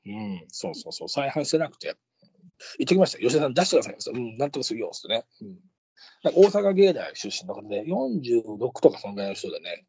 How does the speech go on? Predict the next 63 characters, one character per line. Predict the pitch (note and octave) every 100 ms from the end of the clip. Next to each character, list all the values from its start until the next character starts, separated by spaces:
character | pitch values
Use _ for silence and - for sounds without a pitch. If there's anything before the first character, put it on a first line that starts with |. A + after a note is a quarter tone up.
| -
言 | C3
っ |
て | C3+
ま | -
し |
た | D#2+
よ。 | - - - -
ち | -
ょ | F3+
う |
ど | F#3
花 | G3 F#3+
火 | D3+
の | B2+
時 | A#2 G#2+ G#2+
に | C3
大 | A#2
学 | A#2 A2+
生 | A2
だ | G2
っ |
た | G2+
ら | F#2+
し |
い | G2+
ん |
で | F#2
す |
け | F#2
ど、 | G2+ F2+ - - - _
も | G2+
う | G2+
ね、 |
大 | A2+ C#3
阪 | D#3 D3+
芸 | D#3
大 | C3 G2+
と |
か | F2+
で | G2+
映 | C#3+
像 | D#3
学 | D3+
科 | D#3 -
と |
か | -
で | D3
し |
ょ？ | D3
だ | C#3
か | G2
ら |
大 | G#2 C3
阪 | C#3+
芸 | C#3 C#3+
大 | G2+
っ |
て | -
あ | F2
れ |
で | G2
す |
よ。 | -